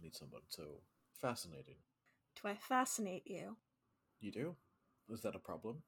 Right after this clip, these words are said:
Speaker 2: Not at all.
Speaker 1: That's good to hear.
Speaker 2: I'm not used to being the object of fascination.
Speaker 1: Is that so? Now that's a shame. Uh, and I think at this moment in the dance,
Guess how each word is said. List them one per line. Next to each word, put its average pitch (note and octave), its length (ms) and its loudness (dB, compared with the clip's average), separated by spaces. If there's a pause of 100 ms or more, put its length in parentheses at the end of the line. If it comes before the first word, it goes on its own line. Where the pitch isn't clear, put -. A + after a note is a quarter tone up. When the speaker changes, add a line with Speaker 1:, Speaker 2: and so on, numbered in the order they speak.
(760)
Speaker 2:
Not F#3 220 4
at D#3 100 2
all. F3 400 10 (400)
Speaker 1:
That's G#2+ 140 -6
good A#2 160 0
to A2+ 80 -2
hear. A#2 240 -2 (840)
Speaker 2:
I'm G3+ 180 6
not F#3 200 8
used B3 260 4
to - 80 4
being D#3+ 400 0 (540)
the F#3 140 2
object F3 380 0
of - 80 -16
fascination. - 760 -4 (600)
Speaker 1:
Is C3 120 -4
that F#3 240 6
so? - 140 -2 (440)
Now G#2 80 -4
that's A2+ 220 2
a F#2 40 -6
shame. E2+ 300 -4 (560)
Uh, G#2+ 440 8
and G#2+ 80 6
I A#2+ 80 8
think D3 340 8
at B2 200 8
this B2 220 8
moment A2 340 4
in G#2+ 80 2
the G#2 60 -4
dance, G#2 640 2